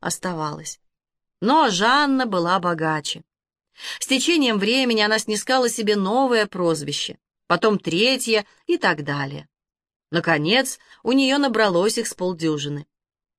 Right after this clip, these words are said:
Некоторые прозвища остались за ней навсегда. Крестьянские девушки вообще застенчивы. Но она этим свойством так выделялась, так быстро краснела от малейшей причины,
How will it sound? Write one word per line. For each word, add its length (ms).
Некоторые 560
прозвища 720
остались 540
за 120
ней 200
навсегда. 640
Крестьянские 680
девушки 560
вообще 420
застенчивы. 760
Но 180
она 400
этим 200
свойством 640
так 320
выделялась, 800
так 260
быстро 380
краснела 720
от 140
малейшей 480
причины, 720